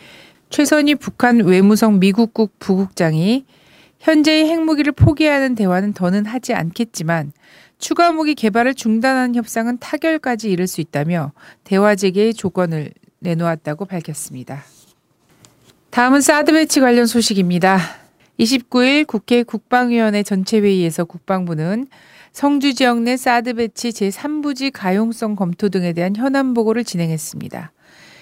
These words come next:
이철희 의원은 대통령이 제삼 후보지를 불쑥 질렀다면서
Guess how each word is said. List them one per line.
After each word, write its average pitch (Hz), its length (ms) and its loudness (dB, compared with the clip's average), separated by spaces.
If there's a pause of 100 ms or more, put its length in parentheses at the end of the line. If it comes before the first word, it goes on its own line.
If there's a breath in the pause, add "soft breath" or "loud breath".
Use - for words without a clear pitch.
(140 soft breath)
이철희 247 340 2
의원은 214 520 2 (460 soft breath)
대통령이 254 640 0
제삼 247 440 -2
후보지를 311 500 -2
불쑥 226 460 -4
질렀다면서 160 960 -2